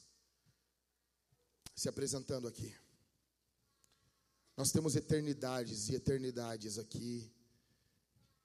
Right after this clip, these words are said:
que estão sendo colocadas diante de muitas pessoas aqui. Eu peço que o Senhor gere fé nesses corações. Eu peço que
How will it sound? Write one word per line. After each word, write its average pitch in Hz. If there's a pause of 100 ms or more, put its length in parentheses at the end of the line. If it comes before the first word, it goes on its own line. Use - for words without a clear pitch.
(340)
que -
estão 131
sendo 135
colocadas 131
diante 123
de 117 (640)
muitas 135
pessoas 110
aqui. 135 (1800)
Eu 131
peço -
que 147
o 143
Senhor 147
gere 143
fé 135
nesses -
corações. - (2250)
Eu 120
peço -
que 139